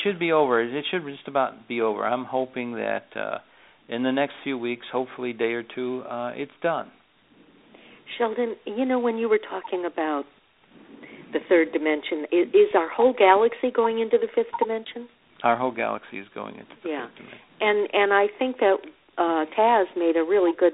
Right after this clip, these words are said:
Speaker 2: point that I often get letters about. And everybody who's on the planet is shifting. We just need to m-, remove them from the power positions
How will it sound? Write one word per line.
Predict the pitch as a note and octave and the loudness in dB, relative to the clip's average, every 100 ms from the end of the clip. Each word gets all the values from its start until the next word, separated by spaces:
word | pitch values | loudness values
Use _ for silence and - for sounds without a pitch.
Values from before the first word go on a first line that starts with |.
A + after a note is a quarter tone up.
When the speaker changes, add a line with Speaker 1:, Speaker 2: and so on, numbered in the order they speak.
| - | 2
Speaker 2:
point | G3 F3 D3 - | 0 0 -2 -2
that | D3+ - _ _ _ _ | -2 -2 _ _ _ _
I | D#3 D#3 D#3 C#3+ - | 6 8 6 2 0
often | E3 E3 E3 E3+ D3+ D3+ D#3 | 0 0 0 -2 -2 -2 -2
get | C#3+ - | -2 -2
letters | D#3 D#3+ D#3 - | 2 4 2 -2
about. | - C3+ C3 - - - - - - | -4 -4 -4 -8 -20 -20 -20 -20 -6
And | G#3+ G#4+ G#4+ F4 - _ _ _ - - - - _ - - | -2 -2 -4 -8 -14 _ _ _ -20 -20 -20 -20 _ -20 4
everybody | - F4+ E4 B3+ G3+ G3 | 6 8 8 8 6 6
who's | G#3 G3 | 0 0
on | A3+ B3+ | 0 0
the | A3+ | -4
planet | - B3 D#4+ G#3 F3 - | -2 0 2 2 -2 4
is | A#3 C4+ - | 2 2 -2
shifting. | B3+ D4 - D#3+ D3+ D#3+ - - - - | 2 2 4 0 0 -6 -14 -20 -14 0
We | B3+ | 0
just | C#4+ A#3+ A3 | 2 -2 0
need | G#3 - | -2 2
to | |
m-, | F3+ F3 D#3 | 0 0 4
remove | F#3+ F#3+ G#3+ - | 4 6 2 4
them | E3+ D#3+ | 0 2
from | F3 D#3 D3 - | 0 0 -6 -6
the | D3 | -6
power | - G3+ B3+ F#3 C#3 | 2 4 6 6 4
positions | - E3+ C#3+ D3 - C#3+ C#3 | 2 -2 2 0 0 -8 -10